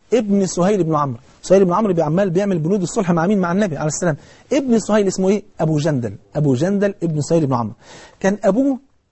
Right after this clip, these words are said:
عرف إن هو يعني عايز يسلم أو حاجة زي كده، أو أسلم، ما تعرفش. المهم، فكان رابط في رجليه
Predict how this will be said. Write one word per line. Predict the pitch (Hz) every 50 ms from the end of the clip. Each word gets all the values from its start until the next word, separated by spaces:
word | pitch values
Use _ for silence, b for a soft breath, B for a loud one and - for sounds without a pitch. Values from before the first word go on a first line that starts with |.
| _ _ _ _
عرف | 143 151 208 233 208 - -
إن | 175 165
هو | 180 220 220 202 190 185
يعني | 185 190 190 175 175 170 170 165 165 165
عايز | 156 156 147 151 170 185 175 147 147 196
يسلم | 220 - - 190
أو | 165 131
حاجة | 208 196
زي | 160 156
كده، | 151 208 196 -
أو | 226 226 - 233
أسلم، | 226 - - 220 220 220 214 b b b b _
ما | 170 170 175
تعرفش. | - 170 180 208 - -
المهم، | - 180 220 262 226
فكان | 185 - 185 - - 170 165
رابط | 190 226 202 - -
في | - 160 147 156
رجليه | 143 135 139 170 220